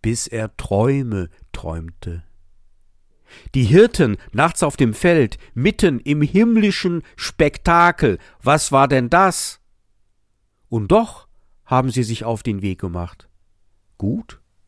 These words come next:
Denn dann haben sie gesehen, was die Engel ihnen weismachten und konnten es der heiligen Familie staunend weitersagen. Die Weisen aus dem Osten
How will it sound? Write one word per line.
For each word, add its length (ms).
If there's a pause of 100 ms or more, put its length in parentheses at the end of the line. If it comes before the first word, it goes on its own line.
(1160)
Denn 140
dann 280
haben 280
sie 160
gesehen, 760 (500)
was 220
die 160
Engel 320
ihnen 400 (200)
weismachten 1000 (180)
und 200
konnten 360
es 380 (260)
der 240
heiligen 480
Familie 880 (180)
staunend 880 (240)
weitersagen. 760 (1800)
Die 180
Weisen 480
aus 280
dem 180
Osten 760